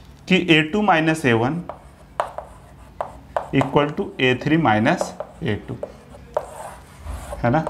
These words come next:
तो यहाँ से हम कह सकते हैं कि ये जो सिचुएशन दिया हुआ है, जो वर्ड प्रॉब्लम दिया है, वो अरिथमेटिक प्रोग्रेशन में है, है ना। चलिए अगला क्वेश्चन देखिए,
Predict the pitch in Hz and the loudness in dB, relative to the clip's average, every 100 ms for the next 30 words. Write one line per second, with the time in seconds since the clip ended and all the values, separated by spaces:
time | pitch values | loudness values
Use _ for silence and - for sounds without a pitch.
0 | - - 127 117 113 143 151 135 123 127 | -8 -2 4 4 4 0 0 -2 -2 -2
1 | 127 131 - 110 117 170 - - - - | 0 -2 -4 -6 -6 -8 -14 -20 -20 -4
2 | - 151 156 175 - - 156 151 214 208 | 4 6 6 4 2 4 4 6 6 6
3 | 180 175 147 127 139 143 139 147 151 170 | 6 6 4 2 2 2 4 2 4 2
4 | 170 190 165 127 113 135 180 - 127 139 | 2 2 4 4 4 2 -2 -6 -2 0
5 | 160 117 131 - 113 107 139 - 113 107 | 0 0 0 0 -2 -2 -4 -4 -2 0
6 | 104 - 101 123 196 - - - - - | -2 -2 -2 2 0 -2 -10 -10 -10 -12
7 | - - 107 - - - - - - - | -6 -6 -6 -14 -18 -20 -20 -20 -20 -20
8 | - - 123 143 170 - - - - - | -20 -2 2 2 0 -10 -20 -20 -20 -20
9 | - - - - - - - - - 135 | -20 -20 -20 -20 -20 -20 -20 -18 2 4
10 | 101 127 135 151 160 156 175 147 143 170 | 6 4 6 4 4 2 2 2 2 -2